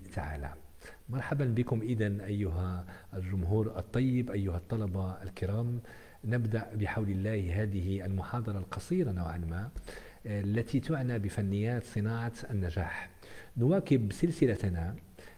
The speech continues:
التدريبية بكل شغف. حضورنا ينير المسار التدريبي والتعليمي ويجعله ذا قيمة نوعية. أكيد إن قرأت، إن بحثت،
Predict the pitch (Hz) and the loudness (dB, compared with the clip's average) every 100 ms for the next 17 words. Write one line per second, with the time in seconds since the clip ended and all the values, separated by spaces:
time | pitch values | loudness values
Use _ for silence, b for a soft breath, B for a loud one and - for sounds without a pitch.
0 | - 104 113 117 127 180 160 113 - 160 | -8 0 2 4 4 6 4 4 4 2
1 | - 117 90 82 - - - B B - | 2 0 0 -4 -6 -16 -20 B B -16
2 | - 123 139 196 175 131 117 110 120 170 | 2 6 10 10 8 4 6 8 10 10
3 | 175 135 104 98 113 123 127 127 107 - | 10 8 4 2 2 2 2 0 -2 2
4 | 101 120 156 117 107 101 95 - 110 90 | 6 8 8 8 6 4 0 -2 -2 2
5 | 120 151 131 117 104 110 113 104 120 139 | 4 4 4 2 2 2 0 0 2 4
6 | 123 131 110 104 - 170 135 104 85 85 | 6 6 4 2 4 4 4 0 -2 0
7 | 90 73 73 107 180 196 101 - B B | 0 -2 -4 -2 4 4 4 -2 B B
8 | - 98 90 - 95 143 - - 107 92 | -8 -6 -4 0 0 0 -2 -4 -2 0
9 | 82 - 147 147 - - | -2 -2 -4 -4 -12 -14